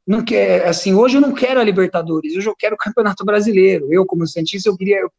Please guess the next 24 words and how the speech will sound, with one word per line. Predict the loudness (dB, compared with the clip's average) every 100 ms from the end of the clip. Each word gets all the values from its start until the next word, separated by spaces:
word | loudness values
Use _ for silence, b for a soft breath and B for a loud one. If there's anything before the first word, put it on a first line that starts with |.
| _
gostaria | -2 0 0
de | 0
ganhar | 2 2 4 2
o |
Campeonato | 0 0 0 0 0
Brasileiro, | -2 0 2 2 4 2 -4 b b _
tirar | 0 2
o | 4
jejum | 2 2 0
do | 0
Campeonato | -2 -2 -2 -2
Brasileiro, | -2 -2 -2 0 0 -2 -10 _ _
do | -4
que | 0
vencer | 2 2 2
uma | 2 4
Libertadores, | 4 2 2 0 2 0
por | -2 -4
incrível | -2 2 2 2
que |
pareça, | 0 0 -2 -2
apesar | -4 -2 0 2 2
do | 0
Mundial. | -2 -2 -4 -6 -8